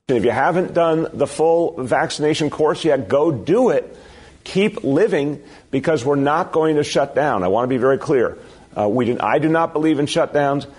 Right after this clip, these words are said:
Shutdowns are counterproductive at this point. Vaccination is the key, and there's still plenty more people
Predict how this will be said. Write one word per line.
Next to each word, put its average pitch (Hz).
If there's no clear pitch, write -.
Shutdowns 143
are 113
counterproductive 139
at 90
this 101
point. 95
Vaccination 131
is 120
the 113
key, 196
and 135
there's 127
still 156
plenty 156
more 139
people 131